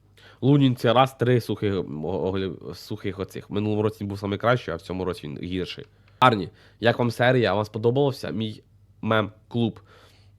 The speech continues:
Непогано, ми виграли Лігу Європи, ми в Лізі Чемпіонів два рази в одній четвертій, ми виграли А П Л. Що може бути краще? І, чесно, я навіть не, не сподівався, що ми візьмемо А П Л. Тому так,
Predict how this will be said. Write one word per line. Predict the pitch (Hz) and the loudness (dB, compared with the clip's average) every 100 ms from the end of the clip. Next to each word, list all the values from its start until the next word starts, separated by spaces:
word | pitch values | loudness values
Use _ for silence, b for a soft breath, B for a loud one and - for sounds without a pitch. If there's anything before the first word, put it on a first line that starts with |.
| - | -2
Непогано, | 131 127 120 143 131 101 | 0 2 4 4 4 2
ми | 107 | 2
виграли | 110 107 104 101 | 2 2 2 2
Лігу | 110 110 | 2 0
Європи, | 110 107 120 120 101 | 0 0 0 0 -4
ми | 98 101 | -4 -2
в | 101 | -2
Лізі | 107 101 | -4 -6
Чемпіонів | 104 98 107 107 | -10 -8 -6 -2
два | 104 | 2
рази | 104 101 | 2 2
в | 101 | -2
одній | 98 104 | -4 -6
четвертій, | - 110 117 - | -4 -2 -2 -2
ми | 98 | -4
виграли | 101 110 101 101 - | 2 2 2 0 -2
А | 95 | -4
П | 101 | -2
Л. | 101 104 - b b b b b b | 0 0 -2 b b b b b b
Що | - 120 | -4 0
може | 120 113 | 2 0
бути | 107 98 | -2 -4
краще? | 101 90 - - - _ _ | -2 -2 -6 -16 -18 _ _
І, | 131 123 131 | -8 -4 -4
чесно, | - 170 - | -6 -6 -2
я | 117 113 | 0 0
навіть | 110 104 | 0 -2
не, | 107 104 | -2 -2
не | 107 | -4
сподівався, | 107 107 104 95 101 | -4 -2 -2 -2 -4
що | - | -6
ми | 98 | -4
візьмемо | 95 92 92 92 | -4 -4 -4 -6
А | |
П | 87 | -2
Л. | 92 87 - b b b b b b b b b b b _ _ _ - | -2 -2 -6 b b b b b b b b b b b _ _ _ -4
Тому | 123 139 143 | 4 6 6
так, | 147 156 - | 6 6 4